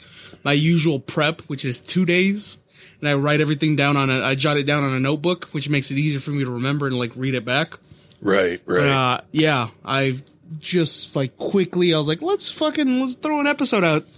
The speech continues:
Speaker 1: Like, we haven't done it in a minute. And then I just kinda, like, researched, like, the last two hours of work.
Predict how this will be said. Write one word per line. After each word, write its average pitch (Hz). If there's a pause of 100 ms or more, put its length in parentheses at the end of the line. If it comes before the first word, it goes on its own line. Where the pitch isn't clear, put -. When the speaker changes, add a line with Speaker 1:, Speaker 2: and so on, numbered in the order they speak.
(680)
Speaker 1:
Like, 160
we 220
haven't 208
done 196
it 202
in 196
a 190
minute. 196 (200)
And 147
then 147
I 143
just 135
kinda, 165
like, 139
researched, 151
like, 131
the 135
last 131
two 165
hours 139
of 135
work. 175